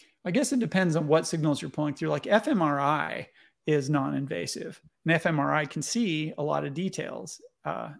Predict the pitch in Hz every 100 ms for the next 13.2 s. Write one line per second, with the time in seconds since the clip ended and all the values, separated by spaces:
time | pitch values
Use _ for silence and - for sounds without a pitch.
0 | _ _ 156 151 - 151 82 165 160 151
1 | _ _ 147 156 147 143 143 139 _ _
2 | _ _ _ - 160 185 185 202 165 180
3 | 156 151 151 151 147 147 240 254 - -
4 | 165 165 165 - 160 156 165 208 233 -
5 | 170 165 156 156 160 156 147 - - -
6 | 180 180 180 180 175 208 311 _ _ 147
7 | 160 170 170 165 156 143 147 147 - 160
8 | 156 165 165 165 160 - 156 151 156 175
9 | 151 151 151 156 151 156 156 175 208 311
10 | 302 220 214 208 - - - - - -
11 | _ _ _ _ _ - 156 170 185 196
12 | 190 175 151 156 139 151 147 147 147 156
13 | 143